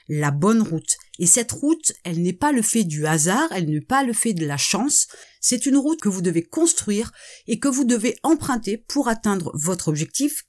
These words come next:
qui est la vie que vous voulez avoir. Aujourd'hui, vous êtes sorti complètement de cette route. Aujourd'hui, vous êtes en plein nulle part. Ce n'est absolument pas la vie que vous souhaitez. Vous avez décidé de faire des changements dans votre vie, de modifier votre façon de fonctionner, et vous avez décidé d'être plus proactif, c'est-à-dire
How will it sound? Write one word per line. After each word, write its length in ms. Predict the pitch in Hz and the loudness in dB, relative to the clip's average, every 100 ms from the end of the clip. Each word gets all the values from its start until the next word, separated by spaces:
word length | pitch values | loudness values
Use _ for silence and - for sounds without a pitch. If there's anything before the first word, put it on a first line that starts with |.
| - | -10
qui 200 | - 233 | -2 0
est 160 | 277 - | 0 0
la 160 | 196 | 0
vie 180 | 190 254 | 2 0
que 60 | 233 | 0
vous 80 | |
voulez 180 | 220 214 | 0 0
avoir. 420 | 180 139 117 - - _ | 0 0 -4 -6 -16 _
Aujourd'hui, 400 | 262 285 294 349 | 0 0 2 2
vous 180 | 285 269 | 2 0
êtes 140 | 285 | 0
sorti 360 | - 311 - 330 | 0 -2 -4 -4
complètement 520 | 277 240 233 226 220 | -2 -2 -2 0 0
de 60 | |
cette 200 | 214 151 - | 0 -4 -6
route. 220 | 147 - | -10 -4
Aujourd'hui, 320 | 220 240 226 | -2 0 0
vous 120 | 277 240 | 0 0
êtes 180 | 226 - | -2 -2
en 140 | 190 | -4
plein 200 | 180 240 | -2 0
nulle 220 | 226 202 | 2 0
part. 260 | 180 120 - - - - | -2 -4 -4 -14 -20 -12
Ce 240 | - - 240 | -4 -2 2
n'est 180 | 233 240 | 0 0
absolument 600 | 220 - - 262 226 214 | -2 -2 -2 0 0 -2
pas 240 | 214 240 - | 0 -2 0
la 180 | 196 | -2
vie 200 | 180 214 | 0 -2
que 40 | 180 | -2
vous 80 | 208 | -2
souhaitez. 400 | - 160 - 160 - _ | -2 -2 -4 -10 -14 _
Vous 200 | 156 180 | -4 2
avez 160 | 233 226 | 2 2
décidé 360 | 214 214 196 202 | -2 -2 -2 -4
de 60 | |
faire 140 | - 165 | 0 0
des 100 | 143 | 2
changements 680 | - 233 220 190 208 202 180 | 2 4 2 2 0 0 -6
dans 120 | 147 | -6
votre 300 | 135 147 - | -4 -4 -4
vie, 280 | 180 220 330 | -2 2 0
de 80 | 170 | 2
modifier 560 | 156 175 262 247 269 254 | 2 4 4 0 -4 -4
votre 240 | 196 - | -4 -6
façon 280 | - 175 - | -4 -2 -2
de 60 | 160 | -2
fonctionner, 580 | 165 160 - 165 262 320 - _ _ | -2 -2 0 2 0 0 -12 _ _
et 100 | 277 | 0
vous 160 | 262 | 2
avez 180 | 269 233 | 2 0
décidé 380 | 208 214 - 269 | 0 0 0 0
d'être 260 | 240 208 _ | 0 -2 _
plus 240 | 262 285 | -2 -2
proactif, 720 | - 277 233 - - 220 - - | -2 0 0 0 -4 -2 -2 -2
c'est-à-dire 600 | - 240 262 240 330 | -2 0 -2 2 0